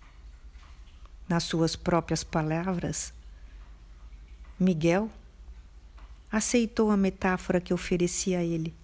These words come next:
Apropriou-se dela usando-a como conteúdo. Depois, descobriu a tranquilidade. Despiu-se do personagem e encontrou-se.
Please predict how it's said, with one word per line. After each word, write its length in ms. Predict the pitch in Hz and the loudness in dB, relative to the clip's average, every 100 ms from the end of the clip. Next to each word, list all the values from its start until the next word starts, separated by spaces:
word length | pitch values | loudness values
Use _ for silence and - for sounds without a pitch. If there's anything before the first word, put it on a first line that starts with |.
| - - - - - - - - - | -20 -20 -20 -20 -20 -20 -20 -10 -6
Apropriou-se 920 | 165 - 180 180 180 175 185 - 170 | -2 2 2 4 4 6 4 2 0
dela 460 | 156 175 185 190 | 4 4 6 4
usando-a 760 | 180 175 156 196 208 185 175 175 | 4 2 4 6 6 4 4 2
como 320 | - 175 175 | 0 0 2
conteúdo. 760 | - 175 170 180 170 165 160 165 - - - - - - - - - - - | 0 -2 0 0 0 -2 -4 -6 -10 -20 -20 -18 -18 -18 -18 -18 -18 -8 0
Depois, 680 | 208 226 254 269 269 - - - - - - | 2 2 4 4 2 -4 -12 -16 -18 -18 0
descobriu 520 | 208 - 214 208 214 | 0 2 2 4 4
a 40 | 208 | 4
tranquilidade. 1000 | - 208 208 202 202 180 156 151 - - - - - - - - - - - - | 4 2 2 0 2 2 0 -4 -8 -14 -18 -18 -18 -16 -18 -18 -20 -20 -14 -2
Despiu-se 680 | 175 - - 220 220 196 185 | 2 2 4 6 6 4 0
do 100 | 180 | 0
personagem 960 | - 190 180 185 175 180 190 196 202 | 4 4 4 2 2 4 4 4 4
e 140 | 202 196 | 6 6
encontrou-se. 960 | 196 190 190 185 170 160 160 - - | 4 4 4 4 2 0 -2 -6 -8